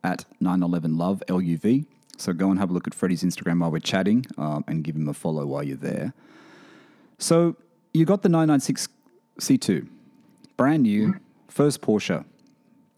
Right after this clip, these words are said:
Speaker 2: Mm-hmm.
Speaker 1: How was it? Was it everything you expected?
Speaker 2: Yeah, I think, yes, it was everything I expected, only because, uh, we had a low expectations. We drove it. We were like, "Wow, this car is, like,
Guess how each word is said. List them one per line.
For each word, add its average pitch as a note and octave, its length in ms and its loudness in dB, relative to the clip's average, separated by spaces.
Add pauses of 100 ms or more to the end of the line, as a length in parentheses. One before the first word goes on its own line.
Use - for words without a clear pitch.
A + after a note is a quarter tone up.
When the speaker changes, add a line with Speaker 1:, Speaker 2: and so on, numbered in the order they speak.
(260)
Speaker 2:
Mm-hmm. B2+ 300 2 (400)
Speaker 1:
How A#2+ 180 0
was G#2+ 200 2
it? F#2+ 100 -4 (500)
Was G#2+ 140 0
it G#2+ 100 -2
everything B2 380 4
you A2 140 4
expected? A2 440 -2 (560)
Speaker 2:
Yeah, C3 140 4
I B2 100 6
think, - 220 2
yes, G#2 500 2
it G#2 140 2
was A2+ 220 4
everything A2+ 600 4
I G2 120 4
expected, G#2+ 580 0 (200)
only G#2 260 4
because, G2 520 0 (140)
uh, F2 240 2
we F2+ 160 0
had G2+ 160 2
a G2 60 4
low F#2+ 240 4
expectations. - 1160 -6 (560)
We G2+ 100 2
drove F#2+ 380 2
it. C3+ 200 4
We A#2 80 4
were A2+ 60 2
like, A#2 200 2
"Wow, B2 400 2
this C#3 180 0
car C#3+ 200 0
is, B2 120 0
like, A2 260 2